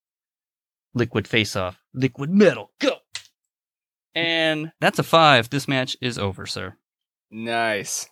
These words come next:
Speaker 2: Nice. Oh, look at this. The cleanup crew's here. They're like, "Oh, we heard you got a robot for us." And it's, oh, it's Krillin,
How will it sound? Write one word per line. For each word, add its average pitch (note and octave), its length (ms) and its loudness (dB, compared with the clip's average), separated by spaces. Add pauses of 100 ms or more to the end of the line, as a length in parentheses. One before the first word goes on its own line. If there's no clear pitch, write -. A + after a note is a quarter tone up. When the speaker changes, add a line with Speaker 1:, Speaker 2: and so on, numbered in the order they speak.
(160)
Speaker 2:
Nice. B2 340 -2
Oh, F3 240 6
look F3+ 160 2
at F#3 80 2
this. F#3 180 4
The E3 60 -6
cleanup G#3 380 2
crew's D#3 320 0
here. D#3+ 400 2 (440)
They're D3+ 100 -2
like, D3 180 2
"Oh, B3+ 140 4
we A#3 80 6
heard B3 240 2
you A#3+ 80 -8
got B3+ 200 6
a A#3 60 2
robot C4+ 520 4
for G3+ 240 0
us." A3+ 220 -4
And E3 100 -6
it's, - 200 -12
oh, G#3+ 200 4
it's - 180 -6
Krillin, D3+ 480 0